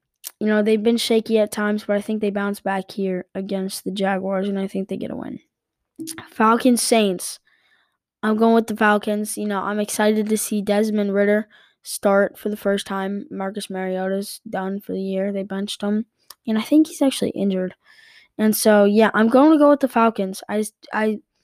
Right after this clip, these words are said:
the Saints have been pretty disappointing this year, and I'm, so I'm gonna go with the Falcons.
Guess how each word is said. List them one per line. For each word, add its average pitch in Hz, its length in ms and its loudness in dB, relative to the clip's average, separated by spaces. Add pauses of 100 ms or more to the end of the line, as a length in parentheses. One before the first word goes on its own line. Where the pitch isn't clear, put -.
(300)
the 240 60 -12
Saints 269 320 -2
have 254 80 -2
been 220 220 -2
pretty 220 380 -6
disappointing 202 640 -10
this 202 220 -10
year, 190 300 -4
and 208 140 -6
I'm, 196 160 -8
so - 180 -6
I'm 208 100 -2
gonna 208 180 0
go 196 80 0
with 190 100 -2
the - 100 -8
Falcons. - 560 -10